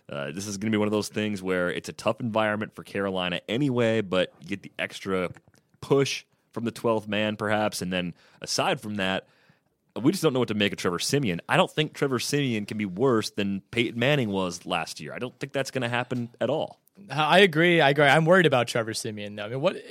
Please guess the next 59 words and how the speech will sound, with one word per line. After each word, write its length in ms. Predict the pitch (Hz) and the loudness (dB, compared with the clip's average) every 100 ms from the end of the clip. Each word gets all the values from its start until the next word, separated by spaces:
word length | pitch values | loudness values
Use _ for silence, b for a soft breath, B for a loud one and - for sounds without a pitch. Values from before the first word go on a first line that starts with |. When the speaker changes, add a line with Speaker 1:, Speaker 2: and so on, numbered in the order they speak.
| - | -12
Speaker 2:
It's 160 | 185 156 | -8 0
hard 200 | 190 233 | 2 6
to 100 | 170 | 6
imagine 400 | 139 139 131 127 | 6 4 2 -2
this 180 | 120 - | -6 -2
guy 220 | 117 120 | 0 0
who 100 | 120 | 0
really 240 | 117 175 | 0 2
wasn't 300 | 139 156 175 | 4 4 4
very 180 | 151 147 | 2 4
good, 460 | 127 131 120 120 139 | 4 4 2 -4 -8
at 260 | 123 120 | -6 -4
least 200 | 123 120 | -4 -4
statistically, 760 | - 117 139 - 127 123 117 117 | -6 -4 -2 -2 -4 -4 -2 0
at 220 | 113 113 | -2 -4
the 60 | 120 | -4
college 360 | 123 113 110 | 0 0 0
level. 340 | 120 110 113 117 | -2 -2 -2 -2
We 120 | 113 | -2
haven't 240 | 113 127 | -4 -6
seen 200 | - 127 | -8 -6
him, 80 | 120 | -6
like 160 | 113 113 | -8 -8
you 60 | |
said, 240 | 113 120 110 | -6 -4 0
at 60 | |
all 160 | 107 139 | 4 4
at 80 | 135 | 4
the 100 | 127 | 0
N 100 | 127 | -2
F 140 | 120 | 0
L 140 | 120 117 | 0 2
level. 420 | 117 117 113 b b b b | 2 0 -2 b b b b
Um, 320 | 113 107 107 110 | -4 -2 -2 -4
we 80 | |
really, 380 | 123 165 147 131 123 | -2 0 0 -2 -8
he, 180 | 151 147 | -12 -8
we 100 | 156 | -2
don't 140 | 170 170 | 0 2
even 160 | 147 | 0
know 220 | 135 147 | 2 0
really 220 | 131 135 127 | 0 -2 -2
the 120 | 120 | -2
level 320 | 120 131 131 | 0 2 0
of 100 | 113 | -4
competition 560 | - 127 - 147 135 120 | -4 -6 -6 -6 -6 -6
he 80 | |
was 120 | 117 110 | -8 -4
going 260 | 123 113 | -4 -2
up 160 | 123 131 | -2 -4
against. 580 | 117 110 110 - - - | -6 -6 -6 -10 -12 -14
You 100 | 117 | -12
know, 180 | 110 110 | -8 -6
he, 220 | 113 117 - - | -8 -10 -14 -12
Mark 240 | - 120 - | -6 -6 -4
Sanchez, 480 | 110 120 131 117 | -6 -4 -2 -4
Paxton 500 | - 113 120 - 110 | -2 -4 -4 -6 -10
Lynch, 400 | 104 117 117 - b b b _ | -8 -8 -10 -12 b b b _
uh, 380 | 117 110 107 | -2 0 0